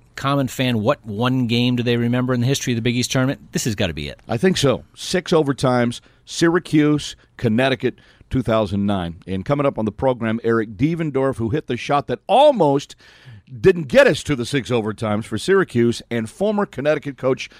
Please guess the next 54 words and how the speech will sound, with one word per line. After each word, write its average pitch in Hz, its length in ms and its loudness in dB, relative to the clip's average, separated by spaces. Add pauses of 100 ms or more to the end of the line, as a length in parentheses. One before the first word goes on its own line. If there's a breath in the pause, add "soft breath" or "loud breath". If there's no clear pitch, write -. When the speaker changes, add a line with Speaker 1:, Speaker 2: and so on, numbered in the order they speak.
(280 loud breath)
Speaker 2:
Jim 135 280 0
Calhoun, 127 480 2
who's 95 160 -2
now, 107 140 -2
of 101 40 -6
course, 104 220 -2
analyzing 107 440 -4
games 104 220 -4
for 101 120 -8
E 104 80 -2
S 98 100 -4
P 117 180 -6
N. 104 140 -2 (240 loud breath)
They're 117 100 -6
gonna 110 200 -2
join 123 260 2
us 104 140 0
to - 100 -8
look 104 240 -4
back 107 300 -2 (300 soft breath)
on 95 120 -4
that 95 120 0
big 92 200 -4
game 95 260 -2
in 87 60 -4
two 90 160 -10
thousand 80 400 -8
and 80 100 -8
nine. 82 220 -10 (300 loud breath)
We're 143 140 0
gonna 208 160 2
share 214 220 2
a 196 60 -2
question 220 380 0
with 196 160 6
you 180 100 0
as 139 140 0
well 190 180 4
that 202 160 2
we 147 100 -2
received 143 460 0
via 151 180 0
Twitter 190 480 0
earlier 180 320 0
this 143 220 -2
week, 180 180 0
later 151 220 0
in 127 60 0
the 123 80 -2
show. 208 320 -2 (340 soft breath)
But 92 100 -6
in 98 60 -4
the 110 60 -2
meantime 160 580 -2